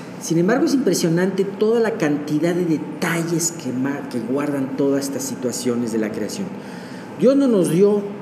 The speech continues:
<clears throat> detalles de cómo, de cómo formó el D N A, ¿no? No nos dio detalles de, de toda la química que se utilizó para el agua, para todos los elementos, etcétera, etcétera.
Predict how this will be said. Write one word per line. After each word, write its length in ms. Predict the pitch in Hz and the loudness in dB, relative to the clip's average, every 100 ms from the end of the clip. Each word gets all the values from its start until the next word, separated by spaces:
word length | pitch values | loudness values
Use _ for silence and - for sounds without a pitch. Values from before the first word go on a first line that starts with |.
| - | 0
<clears throat> 1000 | 98 165 - - - - - - - - | 2 2 0 -6 -8 -12 -12 -12 -12 0
detalles 600 | 156 151 190 196 196 165 | 2 4 4 4 2 2
de 120 | 147 | 0
cómo, 480 | - 180 185 185 170 - - - - - - - - - | 2 2 6 6 4 0 -10 -12 -14 -14 -14 -14 -12 -4
de 80 | 147 | 4
cómo 180 | 208 | 6
formó 340 | 185 160 156 170 | 6 4 6 6
el 100 | 160 | 6
D 120 | 160 | 6
N 200 | 156 151 | 4 4
A, 80 | 208 | 2
¿no? 880 | - - 202 - - - - - 151 | -2 -4 -6 -6 -10 -12 -12 -2 2
No 40 | |
nos 200 | 185 190 | 4 4
dio 120 | 165 185 | 4 6
detalles 840 | 165 - 175 175 196 190 170 143 | 4 4 2 4 4 4 2 2
de, 260 | 143 135 - - - - - - | 4 4 0 -4 -10 -14 -12 -4
de 80 | 151 | 2
toda 280 | 196 202 | 4 4
la 200 | 196 175 | 4 0
química 460 | - 190 214 208 190 | 0 2 2 2 0
que 220 | 165 - | 0 -2
se 140 | 131 143 | 0 0
utilizó 680 | - 147 139 143 139 180 | 0 0 2 2 2 2
para 280 | 175 156 139 | 4 2 2
el 120 | 135 | 2
agua, 300 | 160 185 180 | 2 2 0
para 260 | 156 135 127 | 0 -2 0
todos 180 | 175 180 | 0 2
los 180 | 156 | 2
elementos, 640 | 147 135 143 175 180 165 - 131 | 0 0 0 2 0 -2 -4 -8
etcétera, 360 | - 175 165 160 | -2 -2 2 0
etcétera. 500 | - - 196 175 | 0 -2 0 0